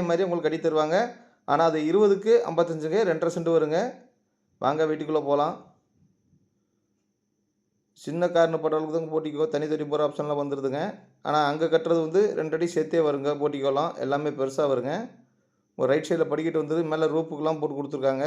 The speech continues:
தண்ணி வராத அளவுக்கு. அவுட்டர் பாத்ரூம் வந்துருங்க. இதே மாதிரியே உங்களுக்கு செங்கல்ல கட்டினதுங்க, இதே மாதிரியே உங்களுக்கு ஃபினிஷிங் பக்காவா வந்துருங்க. ஆனா அந்த கேட்குற விலை வந்துங்க முப்பத்தி ஆறு லட்சங்க. இது முப்பத்தி மூணுக்கு முடிஞ்சதுங்க.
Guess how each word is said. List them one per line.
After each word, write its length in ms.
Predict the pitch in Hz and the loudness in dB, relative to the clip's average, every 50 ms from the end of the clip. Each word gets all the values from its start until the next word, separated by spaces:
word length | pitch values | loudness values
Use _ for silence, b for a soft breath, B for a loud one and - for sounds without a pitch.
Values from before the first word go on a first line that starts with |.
| 156 143 | -2 -2
தண்ணி 160 | 143 147 143 139 | -4 -2 0 2
வராத 200 | 139 143 139 135 | 2 2 2 2
அளவுக்கு. 320 | 131 127 123 113 - 143 175 240 262 - - - _ _ _ _ _ _ _ _ _ _ _ _ _ _ | 2 0 0 -2 -2 -2 -2 -2 -4 -10 -18 -20 _ _ _ _ _ _ _ _ _ _ _ _ _ _
அவுட்டர் 300 | 131 147 147 143 160 156 | 2 2 2 2 0 2
பாத்ரூம் 280 | 160 156 156 156 151 151 | 2 2 2 0 -2 -2
வந்துருங்க. 300 | 143 135 139 135 139 156 151 143 | -2 -2 -2 -2 -2 -2 -2 2
இதே 140 | 156 170 180 170 | 2 2 2 4
மாதிரியே 220 | 170 165 180 202 | 4 2 2 2
உங்களுக்கு 300 | 185 175 170 - 233 247 254 - - - - | 2 0 0 0 0 0 0 -2 -6 -10 -4
செங்கல்ல 320 | - 160 170 180 185 180 165 | -2 0 2 4 4 4 4
கட்டினதுங்க, 460 | 165 165 160 156 147 147 147 160 196 - - - - - | 2 0 -2 -4 -6 -4 -4 -2 -2 -2 -4 -6 -10 -4
இதே 120 | 143 165 170 165 | -2 -2 -2 0
மாதிரியே 200 | 160 160 190 202 | 0 0 0 0
உங்களுக்கு 280 | 180 170 151 139 190 208 - - - - - _ | 0 -2 -2 -2 -2 -2 -2 -6 -12 -20 -20 _
ஃபினிஷிங் 420 | 165 160 170 165 - 185 175 185 - | -8 -6 -6 -4 -4 -6 -6 -2 -4
பக்காவா 400 | 143 139 - 170 165 165 170 170 165 | -4 -2 0 2 4 4 4 4 2
வந்துருங்க. 320 | 160 147 156 147 143 156 185 240 269 - - _ _ _ _ _ _ _ _ _ _ _ _ _ | 2 0 -2 0 0 -2 -4 -4 -6 -10 -16 _ _ _ _ _ _ _ _ _ _ _ _ _
ஆனா 160 | 143 147 165 170 165 | -2 2 4 4 4
அந்த 140 | 160 143 151 151 - | 2 0 -4 -2 2
கேட்குற 260 | 175 185 185 185 190 185 | 0 0 2 4 4 4
விலை 120 | 175 175 170 | 6 4 4
வந்துங்க 240 | 165 170 175 214 233 190 | 2 0 0 0 0 0
முப்பத்தி 320 | 175 175 190 180 180 185 180 170 | 0 -2 -2 -4 0 2 4 4
ஆறு 100 | 170 156 | 4 4
லட்சங்க. 320 | 160 160 - 160 147 151 170 214 220 - - - _ _ _ _ _ _ _ _ _ _ _ _ _ _ _ _ _ _ _ _ _ _ - | 2 -2 -2 -2 -2 0 -2 -2 -4 -8 -14 -20 _ _ _ _ _ _ _ _ _ _ _ _ _ _ _ _ _ _ _ _ _ _ -2
இது 100 | 151 175 180 165 | 0 0 0 0
முப்பத்தி 280 | 165 - 190 185 190 185 | -2 -4 -4 -2 -2 -2
மூணுக்கு 240 | 175 175 175 160 160 156 | -2 -2 -4 -6 -6 -6
முடிஞ்சதுங்க. 460 | 170 175 165 170 165 147 143 147 | -6 -2 0 0 0 0 -2 -2